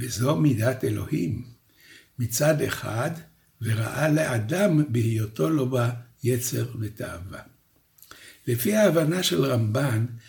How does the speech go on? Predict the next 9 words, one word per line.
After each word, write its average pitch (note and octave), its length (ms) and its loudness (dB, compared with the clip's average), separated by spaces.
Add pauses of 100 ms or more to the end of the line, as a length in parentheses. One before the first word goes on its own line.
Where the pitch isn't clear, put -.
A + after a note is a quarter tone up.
(260)
אין G3+ 240 2
הרע C3 420 2
קשור A#2+ 580 4
במין, A2+ 540 2 (380)
אלא C3+ 240 2
בתאווה. A2 1040 -2 (480)
בתאווה G#2+ 600 -4
יש B2 320 0
חטא, - 480 -4